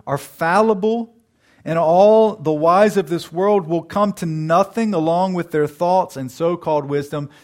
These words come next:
stop boasting about human leaders."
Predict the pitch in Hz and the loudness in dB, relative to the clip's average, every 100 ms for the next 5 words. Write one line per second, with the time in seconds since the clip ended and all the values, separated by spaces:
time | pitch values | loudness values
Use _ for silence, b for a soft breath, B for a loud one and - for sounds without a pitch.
0 | b - - - 180 156 123 143 120 165 | b -20 -8 0 2 2 0 -8 -2 0
1 | 180 - 131 120 117 151 165 123 - - | 0 -4 -6 -6 -2 0 2 0 -4 -8
2 | 185 165 127 139 175 240 190 107 - - | -4 -2 -2 -2 -2 -2 -2 -4 -8 -20